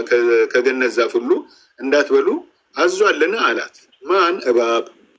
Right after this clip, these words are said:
ሴቲቱም ለእባቡ አለችው፣ «በገነት ካለው ዛፍ ፍሬ እንበላለን፣ ነገር ግን በገነት መካከል ካለው ከዛፉ ፍሬ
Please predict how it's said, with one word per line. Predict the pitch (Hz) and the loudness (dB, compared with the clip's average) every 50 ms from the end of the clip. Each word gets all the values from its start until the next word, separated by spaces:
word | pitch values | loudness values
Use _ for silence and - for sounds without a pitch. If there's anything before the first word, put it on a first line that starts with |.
| _ _ _ _ _ _ _ _ _ _ _ _ | _ _ _ _ _ _ _ _ _ _ _ _
ሴቲቱም | - - 147 151 151 190 175 - 175 170 | -4 0 0 2 2 2 2 2 2 2
ለእባቡ | 160 160 151 147 143 139 135 151 | 2 2 2 2 2 2 2 2
አለችው፣ | 151 139 117 - - - - 175 - - _ _ _ | 0 0 0 -4 -8 -10 -12 -14 -16 -18 _ _ _
«በገነት | - 120 135 165 170 170 147 - | -6 -4 -2 -2 0 0 -2 -2
ካለው | - 143 139 131 127 | -2 -2 0 0 0
ዛፍ | 123 131 127 - | 2 0 0 0
ፍሬ | - 151 175 | 0 2 2
እንበላለን፣ | 185 - - - - - - - - - - _ _ - | 2 0 -2 -4 -6 -8 -10 -12 -12 -16 -18 _ _ -10
ነገር | 113 113 160 - 180 | -4 -2 -2 0 0
ግን | 208 208 208 254 262 - _ _ _ _ _ _ _ _ _ _ - | 0 -2 -2 -4 -10 -14 _ _ _ _ _ _ _ _ _ _ -6
በገነት | 127 131 175 170 170 156 - | -4 -2 -2 0 0 0 0
መካከል | 151 135 - 127 117 - 127 117 113 | -2 -2 -2 -2 -2 -2 -2 -4 -2
ካለው | - 117 113 117 123 113 - | 0 -2 0 2 0 0 0
ከዛፉ | - 117 107 117 113 - - 117 | 0 0 0 0 -2 -2 -2 -4
ፍሬ | - - 123 139 | -2 0 2 2